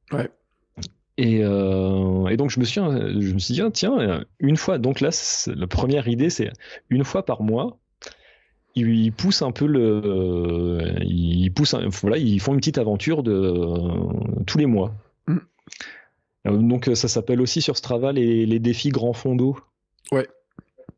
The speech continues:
Speaker 2: Voilà, c'est à peu près pour faire cent kilomètres, euh, sur un week-end ou un truc comme ça. Donc, euh, bah, en fait, eux, ils le font sur, euh, en une fois. <laughs>
Speaker 1: Bah oui, écoute.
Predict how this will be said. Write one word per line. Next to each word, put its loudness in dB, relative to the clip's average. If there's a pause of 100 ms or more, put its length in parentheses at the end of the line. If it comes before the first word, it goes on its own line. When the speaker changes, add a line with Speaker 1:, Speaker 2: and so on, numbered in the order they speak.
(280)
Speaker 2:
Voilà, 2
c'est -2
à 0
peu -2
près 0
pour -6
faire -4
cent -2
kilomètres, 0
euh, 2
sur -2
un 2
week-end 2
ou 2
un 0
truc -4
comme -2
ça. -2 (1080)
Donc, -2
euh, 0
bah, 0
en 2
fait, -2
eux, 2
ils 2
le 2
font -2
sur, -4
euh, -4
en -2
une 4
fois. -2 (220)
<laughs> 0 (960)
Speaker 1:
Bah 2
oui, 2
écoute. -2